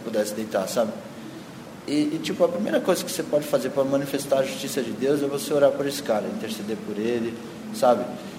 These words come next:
E, e outra coisa que eu achei interessante, é, e que na verdade vem antes da, da oração, é a fé. A fé, ela é uma das, das coisas essenciais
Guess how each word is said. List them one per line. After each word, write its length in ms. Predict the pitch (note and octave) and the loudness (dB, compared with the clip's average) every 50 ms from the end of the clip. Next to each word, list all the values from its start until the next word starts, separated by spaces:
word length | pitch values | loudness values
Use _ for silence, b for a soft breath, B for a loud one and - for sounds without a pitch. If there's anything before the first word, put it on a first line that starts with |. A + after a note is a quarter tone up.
| B - - - | B -10 -6 -4
E, 360 | C3 C3+ C3+ C#3 C3+ C3+ C3+ - - | -2 0 2 2 2 2 0 0 2
e 100 | C#3 D#3 | 4 6
outra 260 | E3 G3+ - F#3+ F3+ | 6 4 4 0 -2
coisa 540 | - - C#3+ D3 E3+ G3 F#3 D3+ B2 G2+ F#2+ - - - - - - - - - - - - - | 0 2 6 6 6 6 6 4 2 2 0 -4 -8 -10 -12 -12 -14 -14 -14 -14 -14 -14 -12 -6
que 80 | - A#2+ | -2 0
eu 40 | A#2+ | 0
achei 220 | A#2 - - B2 | 0 0 -2 -4
interessante, 800 | A#2 A2+ B2+ A#2+ A2+ G#2+ G#2+ - - C#3+ D#3 F3 F3 - - - - - - - - - - - - - - - - - - B B B B B B - - - - - - - - - - - - A#2+ | -2 -2 -2 -2 0 -2 -2 0 2 2 2 2 0 -4 -6 -8 -8 -10 -12 -14 -16 -16 -16 -16 -16 -16 -16 -16 -16 -16 -16 B B B B B B -14 -14 -14 -14 -14 -14 -14 -16 -16 -16 -14 -4 0
é, 380 | B2 B2 A#2 A#2 A2+ G#2+ G2+ G#2+ - - - | 0 2 2 4 2 2 2 0 -4 -6 -6
e 120 | A#2 A#2 | -6 -4
que 120 | A#2 A2+ C3+ | -4 0 2
na 120 | B2+ B2+ | 2 2
verdade 400 | A#2+ A#2+ A#2+ A#2 B2 B2 A#2+ A#2+ | 2 2 4 6 6 6 6 4
vem 200 | B2 C3 B2+ B2 | 2 2 4 4
antes 260 | C3+ D3+ E3 D#3 - - | 4 4 2 0 -2 4
da, 500 | - C3 A#2+ A2 G#2+ G2+ F#2+ F#2 F#2 - - - - | 6 6 6 8 6 4 2 0 -4 -8 -10 -6 -2
da 120 | A2 A#2+ | 0 2
oração, 640 | A#2+ A#2+ A2+ A#2 A2+ - - - D#3+ E3+ D#3+ C3 - - | 4 4 4 4 4 2 2 2 4 4 4 2 0 4
é 100 | B2+ C#3 | 6 6
a 80 | D3 | 6
fé. 380 | D#3 - A2 A2 A2+ G#2 G2 G#2 - - | 6 4 2 2 2 2 2 0 0 -2
A 80 | B2+ | -2
fé, 420 | B2 - - E3 F3+ G3 F#3+ - - - B B B B B B B B B - - - - | -2 0 2 4 6 6 4 2 -2 -8 B B B B B B B B B -14 -10 0 2
ela 160 | D3 D3+ E3 | 2 4 4
é 40 | F3 | 4
uma 160 | F3+ F#3 F3+ | 4 4 6
das, 380 | F3+ F3+ F3 E3+ - - - - - - - - - - - - - | 6 6 4 4 0 -4 -6 -8 -10 -12 -14 -14 -14 -14 -12 -8 -8
das 120 | D3+ - | -8 -2
coisas 360 | - - F#3+ F3 F3 - - - | 0 0 0 0 -2 -6 -4 -4
essenciais 880 | E3 D#3+ - - F#3 F#3+ F#3 - - - D3+ C#3+ C3 A#2+ - - - | -4 -4 -4 -4 -4 -2 -2 0 4 8 8 8 8 6 2 -2 -4